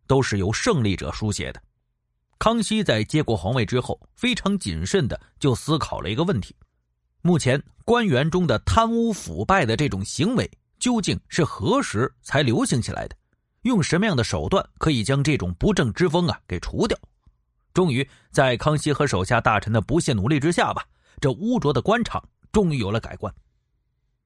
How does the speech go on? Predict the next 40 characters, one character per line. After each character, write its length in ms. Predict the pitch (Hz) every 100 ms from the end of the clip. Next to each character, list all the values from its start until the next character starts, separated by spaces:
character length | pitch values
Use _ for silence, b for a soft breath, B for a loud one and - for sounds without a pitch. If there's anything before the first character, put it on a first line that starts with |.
| _
但 140 | - 147
是 100 | 117
康 240 | - 156
熙 80 | 139
的 80 | 131
野 180 | 101 95
心 200 | 127 123
不 120 | 113
仅 140 | 95
于 80 | 104
此 180 | - -
啊， 80 | - _ _ B B
他 120 | 185
身 240 | - 240
体 180 | 214 202
中 180 | 156 165 B
流 300 | 127 190 294
淌 320 | - 95 101
着 100 | 104
的 80 | 120
是 160 | 113 104
游 160 | 95 143
牧 260 | 285 233
民 200 | 98 117
族 120 | 123 101
的 80 |
血 180 | 98 113
液。 100 | 71 - _ _ _ _ -
为 120 | 208
了 100 | 196
让 160 | 180 170
自 220 | 170 147
己 100 | 107
的 100 | 90
儿 180 | 95 143
孙 200 | 170 170 -
坐 160 | 147 107
稳 120 | 87
江 180 | 113 123
山， 180 | 127